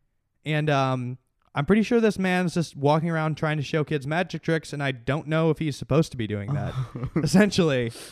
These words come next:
Speaker 1: you know, I think
Speaker 2: Yeah.
Speaker 1: he just bought a ticket and pulled up.
Speaker 2: Oh,
Speaker 1: And,
Speaker 2: no.
Speaker 1: uh, yeah, that's rough. That's
Speaker 2: Yeah,
Speaker 1: rough.
Speaker 2: that's
Speaker 1: I
Speaker 2: no
Speaker 1: mean,
Speaker 2: good.
Speaker 1: maybe there's a chance he's like, I, I don't know.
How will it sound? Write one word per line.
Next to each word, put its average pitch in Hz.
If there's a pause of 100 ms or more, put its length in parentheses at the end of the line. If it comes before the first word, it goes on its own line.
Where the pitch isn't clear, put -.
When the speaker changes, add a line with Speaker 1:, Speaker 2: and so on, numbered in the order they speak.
(220)
Speaker 1:
you 151
know, 143
I 147
think 208
Speaker 2:
Yeah. -
Speaker 1:
he 220
just 160
bought 160
a 160
ticket 170 (300)
and 135 (140)
pulled 160
up. 147 (640)
Speaker 2:
Oh, 127
Speaker 1:
And, 120
Speaker 2:
no. 135
Speaker 1:
uh, 120 (160)
yeah, 147
that's 156
rough. 147 (320)
That's -
Speaker 2:
Yeah, 123
Speaker 1:
rough. 123
Speaker 2:
that's 123
Speaker 1:
I 135
Speaker 2:
no -
Speaker 1:
mean, 113
Speaker 2:
good. 117
Speaker 1:
maybe 226
there's 233
a 214
chance 196
he's 180
like, 175
I, 185
I 214
don't 226
know. 127